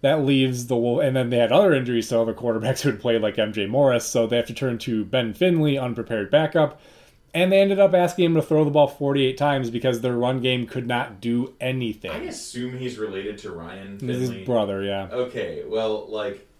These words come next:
Speaker 2: I don't know. He plays quarterback at N C State. Maybe he's a pro prospect.
Speaker 1: He had another year. I mean, he's probably gonna be tall enough to be a pro prospect, so. And then on the other side of the coin, even with Taulia Tagovailoa playing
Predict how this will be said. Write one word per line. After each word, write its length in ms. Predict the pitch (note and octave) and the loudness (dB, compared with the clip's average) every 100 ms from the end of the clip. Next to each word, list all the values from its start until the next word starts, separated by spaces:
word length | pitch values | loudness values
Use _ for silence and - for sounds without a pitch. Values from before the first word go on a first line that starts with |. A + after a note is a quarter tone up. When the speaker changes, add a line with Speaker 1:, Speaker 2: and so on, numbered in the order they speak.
| _ _ _ | _ _ _
Speaker 2:
I 120 | C#3+ | -4
don't 160 | E3 B2 | -2 -2
know. 220 | A2 C3+ | -4 -6
He 100 | C3 | -8
plays 280 | - D#3 C#3+ | -10 -10 -10
quarterback 500 | - D3 D3 C#3+ C#3 | -6 -4 -2 -4 -4
at 120 | C3 | -4
N 160 | C#3 C#3 | -6 -12
C 160 | C3 | -16
State. 520 | C3 - D#3 - - | -18 -18 -12 -12 -12
Maybe 220 | F#2+ - A#2+ | -14 -14 -14
he's 140 | G2+ | -16
a 40 | |
pro 300 | G2 - E2+ | -18 -12 -10
prospect. 720 | - F2+ - - A#2 - - - | -10 -12 -14 -10 -10 -10 -16 -20
Speaker 1:
He 140 | - E4+ | -2 4
had 80 | D#4 | 4
another 240 | B3+ D#3+ | 6 4
year. 280 | B2 D3+ C#3+ | 4 2 4
I 60 | |
mean, 220 | C#3 D#3 C#3+ | 4 4 4
he's 160 | D3 | 0
probably 320 | A#2+ F3 F#3+ | 2 2 4
gonna 180 | F3 D#3+ | 4 2
be 80 | B2 | 0
tall 400 | - - D#3 C#3 | -4 0 4 4
enough 220 | G#2+ G2+ | 2 -4
to 80 | A#2+ | -6
be 100 | G#2 | -6
a 80 | G2 | -6
pro 240 | - F#2 | -8 -10
prospect, 600 | - F2+ E2+ - F#2+ G#2 | -8 -10 -10 -8 -8 -8
so. 340 | - A2+ G2+ - - - - - - - _ _ _ _ - - | -6 -2 -2 -4 -14 -20 -20 -20 -20 -20 _ _ _ _ -20 -2
And 100 | E3+ | 2
then 60 | |
on 80 | E3+ | 4
the 120 | D3 | 6
other 120 | E3+ F#3 | 6 6
side 280 | F3+ C#3+ | 6 4
of 40 | C3 | 4
the 80 | A#2+ | 0
coin, 540 | C#3+ C3 A#2+ A2+ G#2+ | 0 2 2 -2 -4
even 180 | D3 C#3+ | -2 2
with 160 | C3 B2+ | 0 2
Taulia 460 | C3 B2 A#2+ A2+ - | 2 4 2 0 -2
Tagovailoa 720 | C#3 A#2 A2 G#2+ A2 A2+ G#2+ | 0 2 2 2 2 2 0
playing 580 | - F3 F3 C3+ A#2 G#2+ | 4 6 6 4 0 -8